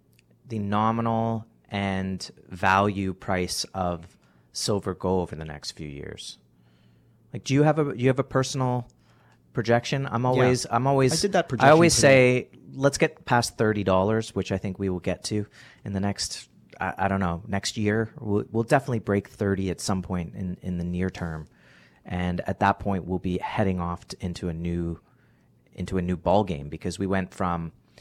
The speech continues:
Speaker 1: you know, the, the prices of the metals, silver trading between sixteen and nineteen for several years, and then it kicked into the twenties, and we saw it as high as thirty-one,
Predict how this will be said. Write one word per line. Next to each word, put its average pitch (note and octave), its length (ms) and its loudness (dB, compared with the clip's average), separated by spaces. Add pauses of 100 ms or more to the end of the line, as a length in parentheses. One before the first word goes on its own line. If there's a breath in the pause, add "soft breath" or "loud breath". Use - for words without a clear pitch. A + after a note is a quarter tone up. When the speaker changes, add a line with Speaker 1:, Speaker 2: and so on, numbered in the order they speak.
(220 soft breath)
Speaker 1:
you - 400 -10
know, E2 220 -6 (140)
the, E2+ 300 -4
the - 80 -12
prices F#2+ 460 -2
of F2+ 80 -4
the F2+ 60 -6
metals, E2+ 600 -6 (100)
silver F2+ 480 -2
trading F2 340 -2
between F2 320 -6
sixteen - 440 -4
and E2 140 -4
nineteen A2+ 480 -2
for G#2+ 140 -6
several A2+ 320 0
years, G#2+ 420 2
and G2 80 -2
then F2 100 -4
it E2 120 -8 (100)
kicked - 260 -6
into F#2+ 280 -4
the E2+ 180 -6 (280 loud breath)
twenties, A#2 500 0
and G2 100 -2
we F2 80 -6
saw F2+ 220 -2
it F2 80 -2
as F2 100 -4
high G#2 240 0
as G#2 140 0
thirty-one, G#2 640 -2